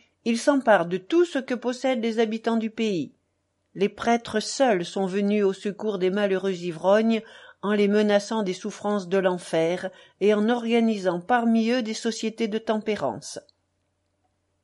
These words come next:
Et à la suite des prêtres, se sont levés des économistes qui commencent à monter des banques rurales pour sauver le peuple des menées des usuriers juifs.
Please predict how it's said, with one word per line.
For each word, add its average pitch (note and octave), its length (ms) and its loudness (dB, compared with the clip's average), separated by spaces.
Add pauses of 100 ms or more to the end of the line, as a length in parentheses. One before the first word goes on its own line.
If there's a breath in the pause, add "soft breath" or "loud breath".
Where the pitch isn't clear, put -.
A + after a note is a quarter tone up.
(500)
Et F3+ 140 0
à F3+ 60 2
la F#3+ 120 6
suite F3+ 320 -6
des D3+ 100 -2
prêtres, - 500 -6 (300 loud breath)
se - 200 -2
sont B3 200 0
levés F#3+ 380 2
des A#3 240 0
économistes G3+ 800 -2 (280 loud breath)
qui C#4 140 -2
commencent C4 520 4
à A#3+ 80 4
monter C4 400 2
des A3+ 120 -2
banques G#3 340 -2
rurales A3 640 0 (260 soft breath)
pour G#3 160 -8
sauver D4 400 0
le A#3 120 -2
peuple C#4 520 2
des F#3 160 -2
menées A3+ 560 0
des F3+ 300 -6
usuriers A#3 520 -4
juifs. E3+ 460 -8